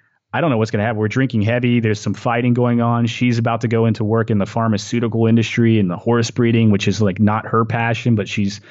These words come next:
being pushed that direction from her influences. And I know that her passion is coaching lacrosse,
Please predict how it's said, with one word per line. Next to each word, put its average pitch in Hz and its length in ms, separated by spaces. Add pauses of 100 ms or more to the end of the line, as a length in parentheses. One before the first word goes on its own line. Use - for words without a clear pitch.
(140)
being 101 220
pushed 117 340
that 110 220
direction 110 540
from 95 180
her 113 160
influences. 127 800 (300)
And 110 120
I 117 100
know 113 340
that 117 120
her 110 140
passion 104 440
is 92 140
coaching 101 380
lacrosse, 110 540